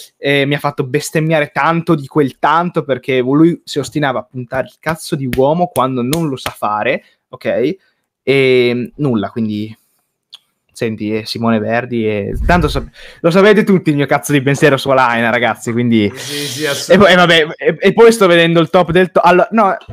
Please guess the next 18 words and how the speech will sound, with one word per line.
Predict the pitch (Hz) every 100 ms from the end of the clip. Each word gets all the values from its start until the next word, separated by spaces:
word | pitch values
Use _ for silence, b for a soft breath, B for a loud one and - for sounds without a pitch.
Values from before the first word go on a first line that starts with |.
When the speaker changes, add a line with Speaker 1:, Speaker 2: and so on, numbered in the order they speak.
| - -
Speaker 1:
allora, | - 143 127
per | 147
quanto | 151 190 208
riguarda | 190 202 180
il | -
Toro, | 175 190 220 226
Simone | - 160 165 151
Verdi | 151 165 175
ti | 147
metto | 131 - 135
ultimo | 220 226 214 175
in | 160
Simone | - 156 143 143
Verdi, | 139 139 147 156
perché | 127 -
io | 135 131
ti | 123
o-, | 117